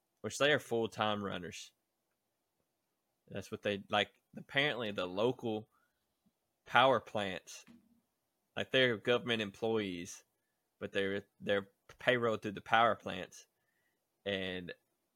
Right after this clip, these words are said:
they go there for lunch or whatever, but they, like, they're training all day, like, that's what they do is train, 'cause they, they're, like, government-sponsored athletes.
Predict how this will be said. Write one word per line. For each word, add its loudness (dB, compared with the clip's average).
they 0
go 2
there 2
for -4
lunch -4
or -6
whatever, -6
but -12
they, 0
like, -4
they're 0
training -2
all -2
day, -6
like, -4
that's 6
what -4
they 4
do 0
is -6
train, -4
'cause -4
they, 0
they're, 4
like, 4
government-sponsored -2
athletes. -8